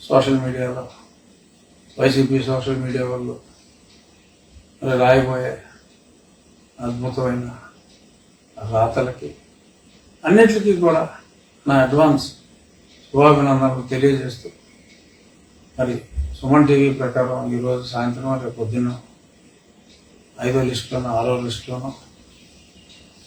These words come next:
అనౌన్స్ చేస్తారట. So,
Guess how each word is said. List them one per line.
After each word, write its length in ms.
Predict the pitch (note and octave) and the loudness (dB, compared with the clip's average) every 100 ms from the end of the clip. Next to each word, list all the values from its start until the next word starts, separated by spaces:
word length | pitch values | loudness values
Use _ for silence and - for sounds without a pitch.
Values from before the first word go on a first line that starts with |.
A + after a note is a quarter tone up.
| - - - | -20 -20 -14
అనౌన్స్ 400 | C3 C3+ C#3 - | -2 0 0 0
చేస్తారట. 500 | C3 B2+ C3 B2+ B2 - - - _ _ _ _ _ _ _ | 0 0 -2 -2 -6 -8 -10 -20 _ _ _ _ _ _ _
So, 100 | - | -8